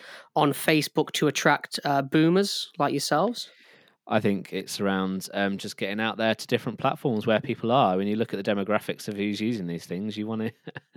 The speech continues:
Speaker 2: <laughs> was I supposed to be, uh, getting into, <laughs>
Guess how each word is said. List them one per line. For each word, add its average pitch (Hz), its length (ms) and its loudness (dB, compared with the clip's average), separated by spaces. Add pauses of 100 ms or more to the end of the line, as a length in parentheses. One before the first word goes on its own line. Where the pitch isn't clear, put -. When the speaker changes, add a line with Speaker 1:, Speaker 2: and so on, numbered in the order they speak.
(120)
Speaker 2:
<laughs> - 560 -20
was 117 160 4
I 120 80 10
supposed - 340 4
to 123 60 -2
be, 113 260 4
uh, 107 140 4
getting 110 300 2
into, 110 300 -2 (240)
<laughs> 160 120 8